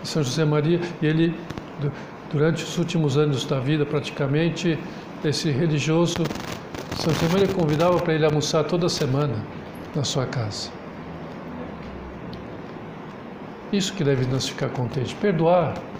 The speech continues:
acolher. Queremos a conversão das pessoas, não o mal.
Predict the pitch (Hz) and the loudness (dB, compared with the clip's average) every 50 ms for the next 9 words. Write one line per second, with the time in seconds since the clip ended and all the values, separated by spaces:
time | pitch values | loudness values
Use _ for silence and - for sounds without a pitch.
0 | - - - - - - - - - - - - - - - - 139 - - 175 | -12 -12 -12 -12 -12 -12 -12 -12 -12 -14 -14 -12 -12 -12 -6 -4 -4 0 2 4
1 | 143 143 151 156 151 135 107 98 - - - - - - - - - - - - | 4 6 6 6 4 4 2 -2 -4 -8 -12 -12 -12 -12 -14 -12 -14 -14 -14 -14
2 | - - - - - - - - - 151 160 190 202 175 175 196 190 196 185 160 | -14 -14 -14 -14 -14 -14 -12 -6 -2 2 4 4 4 4 4 2 4 4 4 4
3 | 156 156 139 - - 180 170 156 151 139 - - - 135 - - - 160 143 117 | 6 4 4 4 4 2 4 4 4 2 2 0 -2 -2 -2 0 2 2 2 4
4 | 131 147 151 131 113 123 135 139 131 120 | 4 2 2 2 2 2 2 2 2 2